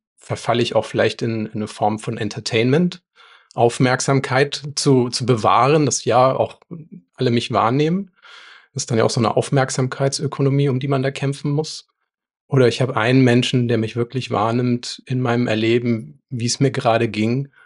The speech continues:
und der dann eben aber auch wirklich persönliche Wertschätzung mit zum Ausdruck bringen kann. Das ist ja auch eine, eine intimere Beziehung in dem Moment, wo jemand mir im Eins zu eins etwas mitteilt.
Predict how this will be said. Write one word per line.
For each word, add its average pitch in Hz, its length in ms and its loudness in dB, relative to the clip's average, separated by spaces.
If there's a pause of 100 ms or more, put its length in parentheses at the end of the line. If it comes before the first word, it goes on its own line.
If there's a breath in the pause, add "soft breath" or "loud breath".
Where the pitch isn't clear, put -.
(340 soft breath)
und 131 160 -6
der 113 100 4
dann 110 160 0
eben 113 180 -4
aber 107 200 -2
auch - 280 2 (420)
wirklich - 280 -6
persönliche 117 500 2
Wertschätzung 98 520 0
mit 104 120 -6
zum 101 140 -4
Ausdruck 90 380 -8
bringen 95 240 -8
kann. 101 180 -12
Das 95 80 -8
ist 107 120 -10
ja 110 60 0
auch 98 80 -2
eine, 107 180 -2
eine 101 180 -6
intimere 110 520 -4
Beziehung 107 500 -8
in 92 100 -10
dem 101 120 -8
Moment, 101 320 -10
wo 104 40 -6
jemand 98 260 -8
mir 98 240 -6 (380)
im 120 120 -4
Eins 104 280 -2
zu 120 100 -4
eins 110 260 0
etwas - 320 -8
mitteilt. 117 520 -14